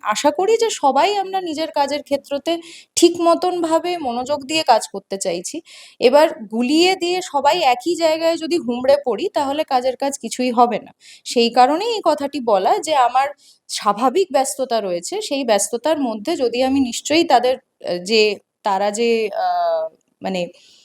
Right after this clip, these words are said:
তারা যে উদ্যোগটি নিয়েছেন, সেইকেই সাধুবাদ জানাই। কিন্তু সেই উদ্যোগের মধ্যে আমি যদি কাজের কারণে না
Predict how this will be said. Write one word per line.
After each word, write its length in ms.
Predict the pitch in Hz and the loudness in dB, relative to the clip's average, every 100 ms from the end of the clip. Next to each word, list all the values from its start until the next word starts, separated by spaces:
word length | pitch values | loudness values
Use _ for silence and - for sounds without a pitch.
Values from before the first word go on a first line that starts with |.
| _ - _ _ | _ -20 _ _
তারা 240 | 226 220 233 | 6 8 6
যে 100 | 277 | 2
উদ্যোগটি 560 | 254 233 330 381 - 247 | -2 0 0 0 -2 -4
নিয়েছেন, 420 | 190 170 - 330 | -4 -6 -4 -6
সেইকেই 500 | 427 262 240 262 339 | -2 -2 -2 -2 -2
সাধুবাদ 480 | 339 269 226 226 185 180 | 2 2 2 2 0 -2
জানাই। 300 | 165 - - _ _ _ | -10 -10 -14 _ _ _
কিন্তু 240 | 269 269 381 | -2 0 0
সেই 300 | 370 269 311 | 0 0 0
উদ্যোগের 540 | 269 208 208 277 349 | -2 -4 0 0 0
মধ্যে 280 | 339 330 359 | -4 -8 -6
আমি 220 | 320 254 262 | -4 -4 -6
যদি 180 | 277 | -8
কাজের 340 | 302 240 220 240 | 0 2 2 0
কারণে 300 | 262 277 294 | 0 0 0
না 180 | 254 | 2